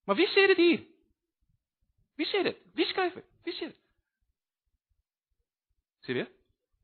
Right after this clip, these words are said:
Nee, nee, maar wie, wie, wie, wie praat hierso? Nee, God praat nie. Die skrywer praat, die skrywer skryf dit.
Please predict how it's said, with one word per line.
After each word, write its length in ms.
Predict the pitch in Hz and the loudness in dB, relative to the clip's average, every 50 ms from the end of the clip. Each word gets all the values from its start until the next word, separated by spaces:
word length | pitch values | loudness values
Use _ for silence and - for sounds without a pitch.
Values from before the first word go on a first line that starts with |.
| _ _ _ _ _ _ _ _ _ _ _ _ _ - | _ _ _ _ _ _ _ _ _ _ _ _ _ -2
Nee, 80 | 170 | 0
nee, 100 | 175 196 | 0 0
maar 140 | 262 220 180 | 0 0 0
wie, 140 | 165 269 190 | 0 -2 -2
wie, 80 | 190 240 | -2 -2
wie, 160 | 240 302 294 | -2 -2 0
wie 140 | 202 311 339 | 0 0 4
praat 240 | - 440 415 403 269 | 6 6 6 6 4
hierso? 220 | 160 - 101 - - _ _ _ _ _ _ _ _ _ _ _ _ _ _ _ - | 0 -4 -8 -10 -14 _ _ _ _ _ _ _ _ _ _ _ _ _ _ _ 2
Nee, 240 | 349 480 605 453 - - | 4 6 6 6 6 6
God 160 | 403 453 - | 4 2 4
praat 220 | - 160 139 139 - | 4 4 4 2 0
nie. 80 | - - - _ _ _ _ _ _ _ _ _ _ _ _ _ _ _ _ _ _ _ - | -6 -8 -10 _ _ _ _ _ _ _ _ _ _ _ _ _ _ _ _ _ _ _ 0
Die 100 | 440 554 | 0 2
skrywer 380 | - - 494 571 554 571 539 539 - | 6 8 10 10 10 10 8 8 8
praat, 240 | 466 453 - - - | 6 6 8 6 6
die 80 | - - | 2 2
skrywer 280 | - 440 466 494 508 - | 4 4 6 6 4 6
skryf 220 | 480 523 480 - | 6 6 6 6
dit. 140 | 415 302 - | 2 -2 -2